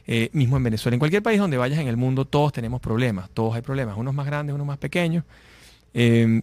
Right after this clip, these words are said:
pero todos tenemos problemas. Entonces, ¿cuáles son esos pasos, estando en el país que estés,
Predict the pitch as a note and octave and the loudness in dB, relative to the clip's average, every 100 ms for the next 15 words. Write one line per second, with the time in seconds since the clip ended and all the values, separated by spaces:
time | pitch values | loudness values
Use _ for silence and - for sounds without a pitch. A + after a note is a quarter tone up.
0 | - C#3 C3+ - E3+ E3+ C#3 A#2+ C3 C3+ | 4 4 4 4 6 6 6 2 2 4
1 | A#2+ A2 B2+ - E3 - - _ _ - | 4 4 2 2 0 -2 -18 _ _ 4
2 | D#3+ F#3+ - G3 F#3 F#3+ - - C3 A#2 | 6 6 4 4 4 2 2 4 4 2
3 | A2+ A#2 - C#3+ D3 E3+ E3+ C#3 A#2+ - | 0 0 0 2 2 2 0 0 -2 -2
4 | C#3+ - A#2+ B2 - | -6 -2 0 -2 -8